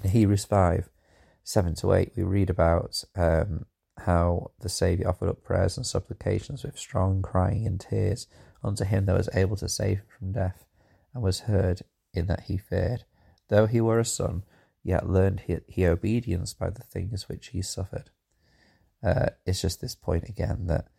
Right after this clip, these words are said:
um, because of his suffering, the Saviour learned how to,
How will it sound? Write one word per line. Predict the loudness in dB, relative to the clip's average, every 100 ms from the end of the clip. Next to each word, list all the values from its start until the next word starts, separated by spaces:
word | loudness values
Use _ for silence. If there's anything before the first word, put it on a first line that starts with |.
| _ _ _ _ -4
um, | 2 2 2 -2 -8 _ _ _
because | -4 -4 0 0 0 0
of |
his | 0 0
suffering, | -4 -6 -4 -4
the | -2
Saviour | -2 0 0 0 0
learned | 2 0 -2 -6
how | 0 0 0
to, | -4 -6 -6